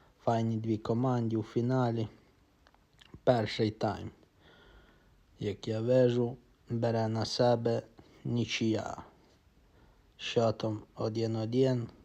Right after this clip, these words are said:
Обмінялися голами. Тихонько пішли у роздівалку, поздоровалися, поїли енергетиків, перекусили брензу і грають далі. Другий тайм.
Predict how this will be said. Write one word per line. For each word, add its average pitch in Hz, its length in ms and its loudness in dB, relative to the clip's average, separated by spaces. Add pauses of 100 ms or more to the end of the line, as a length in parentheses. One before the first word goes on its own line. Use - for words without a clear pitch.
(680)
Обмінялися 113 760 -2
голами. 120 580 -2 (680)
Тихонько 113 500 -2
пішли 117 240 0
у 113 120 4
роздівалку, 117 760 2
поздоровалися, 117 1000 0 (840)
поїли 110 560 2 (1160)
енергетиків, 123 1000 2 (500)
перекусили 120 920 6 (760)
брензу 147 760 4 (180)
і 135 140 2
грають 117 440 4
далі. - 340 -4 (380)
Другий 127 440 4
тайм. 131 460 0